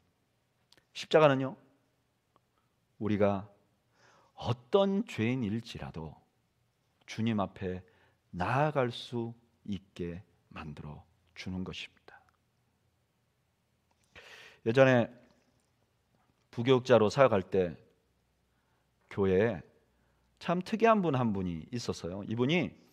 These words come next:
교회를 열심히 다니세요. 그러니까 그 교회를 굉장히 오랫동안 다니셨어요. 그리고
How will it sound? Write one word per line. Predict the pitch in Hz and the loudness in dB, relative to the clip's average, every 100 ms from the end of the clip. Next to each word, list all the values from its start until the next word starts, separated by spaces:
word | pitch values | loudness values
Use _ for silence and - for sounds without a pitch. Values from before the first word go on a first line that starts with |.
| - - _ | -20 -20 _
교회를 | - 139 175 208 | 0 4 6 4
열심히 | 185 113 - 175 | 2 -2 -4 -4
다니세요. | 143 90 87 - 110 - _ _ _ _ _ _ _ - | -2 -4 -6 -12 -18 -20 _ _ _ _ _ _ _ -6
그러니까 | 135 135 120 160 98 - _ _ _ _ _ _ _ _ | -2 2 4 4 2 -8 _ _ _ _ _ _ _ _
그 | - 233 | 4 6
교회를 | 226 135 127 190 | 6 6 6 4
굉장히 | - 113 147 214 320 294 | 2 2 4 6 6 6
오랫동안 | 196 135 160 160 127 | 6 6 6 6 0
다니셨어요. | 95 85 78 - - 107 _ _ _ _ _ _ _ _ _ _ | 0 -6 -10 -16 -20 -20 _ _ _ _ _ _ _ _ _ _
그리고 | - 151 190 143 | -2 6 6 6